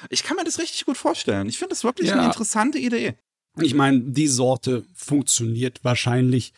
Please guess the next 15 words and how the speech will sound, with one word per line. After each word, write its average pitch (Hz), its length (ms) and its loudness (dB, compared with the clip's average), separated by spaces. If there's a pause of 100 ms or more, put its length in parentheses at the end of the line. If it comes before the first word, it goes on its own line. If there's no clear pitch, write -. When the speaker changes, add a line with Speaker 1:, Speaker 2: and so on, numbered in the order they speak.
(180)
Speaker 2:
weil 131 200 2
die 131 120 2
Leute 127 340 2
lieben 135 560 0
so 127 280 4
verknüpfte - 840 -2
Universen, 123 760 2 (360)
die 127 60 -2
so 120 80 2
ein 123 60 2
bisschen 123 240 -2
kompliziert 127 560 -2
sind. 117 240 -8 (280)
Ich 196 120 2
meine, 151 340 4